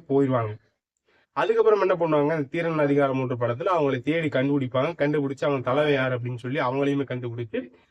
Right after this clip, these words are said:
ஜெயில்ல அடைப்பாங்க. தமிழ்நாட்டிலும் சரி, இந்தியாவிலும் சரி, இந்த மாதிரி நிறைய சம்பவங்கள் தொடர்ந்து நடந்துகிட்டே இருந்ததுக்கு அப்புறம் தான் இது வந்து ஒரு கொள்ளை கும்பலோட சதி, இவங்களுக்குன்னு பின்னணின்னு இருக்கு அப்படிங்கறதெல்லாம் தெரிய வந்துச்சு.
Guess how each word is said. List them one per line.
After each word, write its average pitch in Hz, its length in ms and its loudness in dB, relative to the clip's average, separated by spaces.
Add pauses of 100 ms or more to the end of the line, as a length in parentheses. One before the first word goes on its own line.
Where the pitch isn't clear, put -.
(220)
ஜெயில்ல 143 360 2
அடைப்பாங்க. 117 400 -2 (1300)
தமிழ்நாட்டிலும் 196 640 0
சரி, 175 180 0 (100)
இந்தியாவிலும் 170 560 4
சரி, 135 240 -2 (100)
இந்த 175 260 2
மாதிரி 160 400 2 (580)
நிறைய 175 440 4
சம்பவங்கள் 180 720 2
தொடர்ந்து 160 360 2
நடந்துகிட்டே 165 480 2
இருந்ததுக்கு 143 420 2
அப்புறம் 113 280 -4
தான் 226 140 2 (520)
இது 180 180 -2
வந்து 180 260 2
ஒரு 190 220 6
கொள்ளை 196 340 2
கும்பலோட 170 500 0
சதி, 135 320 -2 (120)
இவங்களுக்குன்னு 180 560 0
பின்னணின்னு 202 580 0
இருக்கு 170 400 -6
அப்படிங்கறதெல்லாம் 135 640 0
தெரிய 139 240 0
வந்துச்சு. 117 320 -6